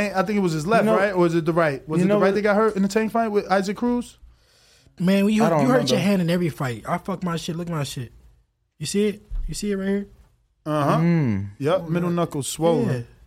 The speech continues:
Speaker 3: That's every fight.
Speaker 1: Bad.
Speaker 2: Yo, it's
Speaker 3: It's every
Speaker 2: cra-,
Speaker 3: fight.
Speaker 2: it's crazy because I just remember when he fought on the, um, Charlo undercard in Houston in the press conference. You know, I, I brought, I brought you up.
Speaker 3: He
Speaker 2: And
Speaker 3: said,
Speaker 2: he
Speaker 3: he said, "I ain't got no chin," right?
Speaker 2: Yeah, he said, he said you
Speaker 1: Who,
Speaker 2: were
Speaker 1: Rolly?
Speaker 2: Yeah.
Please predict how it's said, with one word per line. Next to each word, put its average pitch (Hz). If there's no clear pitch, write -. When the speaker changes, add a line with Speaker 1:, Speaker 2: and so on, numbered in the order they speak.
Speaker 3:
That's 165
every 165
fight. 127
Speaker 1:
Bad. 127
Speaker 2:
Yo, 180
it's 190
Speaker 3:
It's -
every 196
Speaker 2:
cra-, -
Speaker 3:
fight. 113
Speaker 2:
it's 165
crazy 220
because 170
I 226
just 233
remember 202
when 160
he 214
fought 208
on 190
the, 170
um, 151
Charlo 190
undercard 175
in 143
Houston 139
in 143
the 139
press 180
conference. 160
You 160
know, 165
I, 151
I 156
brought, 151
I 151
brought 147
you 175
up. 240
Speaker 3:
He 190
Speaker 2:
And 160
Speaker 3:
said, 175
Speaker 2:
he 160
Speaker 3:
he 175
said, 175
"I 170
ain't 160
got 156
no 156
chin," 170
right? 143
Speaker 2:
Yeah, 170
he 175
said, 185
he 180
said 180
you 180
Speaker 1:
Who, 165
Speaker 2:
were 160
Speaker 1:
Rolly? 156
Speaker 2:
Yeah. 131